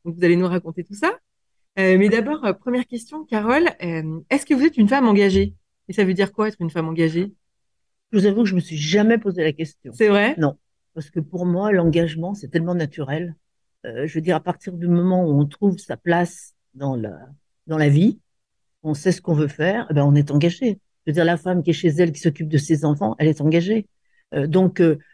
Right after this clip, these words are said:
Speaker 2: le mot engagement, si aujourd'hui il signifie appartenir à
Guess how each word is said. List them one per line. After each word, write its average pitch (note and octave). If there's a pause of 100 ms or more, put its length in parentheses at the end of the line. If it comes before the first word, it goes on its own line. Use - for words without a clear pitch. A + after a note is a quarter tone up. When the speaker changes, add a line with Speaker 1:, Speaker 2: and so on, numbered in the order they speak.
(100)
Speaker 2:
le F3+
mot G#3+
engagement, F#3+
si E3+
aujourd'hui E3+
il E3
signifie E3
appartenir D#3+
à D#3+